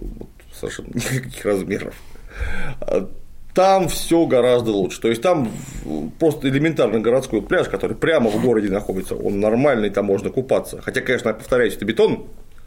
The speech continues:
но там скамеечки, раздевалочки, спуск по лесенке в море, как в бассейне. При этом чуть дальше отъехал, там будет нормальный пляж. Опять же, масса катеров, которые можно очень дёшево арендовать. Опять же,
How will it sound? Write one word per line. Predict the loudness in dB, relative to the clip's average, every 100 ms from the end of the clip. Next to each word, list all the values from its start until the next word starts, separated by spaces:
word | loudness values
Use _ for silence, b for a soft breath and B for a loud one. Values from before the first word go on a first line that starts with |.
| b b b
но | 0
там | 2 0
скамеечки, | 0 2 4 2 0 0
раздевалочки, | 0 2 2 4 4 2 0 -4 -6 -10 -20 -20 -20 -20 B B B B
спуск | -8 0 2 2
по | 0
лесенке | 2 2 0 -6 -2 0 -2
в | -6 -6 -2 0 0
море, | 4 4 4 2 0 -6 -10 -4
как | -2
в | 2
бассейне. | 0 2 2 2 2 0 -4 -14 B B B B -2
При | 2 4
этом | 4 2
чуть | 2
дальше | 4 4 4
отъехал, | 2 0 0 0
там | 2 2
будет | 2 2
нормальный | 2 2 2
пляж. | 0 -2 -2 -2 -8
Опять | -2 2
же, | 2
масса | 4 2 2 2 0
катеров, | 0 -2 2 2 2
которые | 0 0 2
можно | 2 2 2
очень | 0 -2
дёшево | 0 0 0 2 2
арендовать. | 2 2 2 2
Опять | 0 0
же, | 0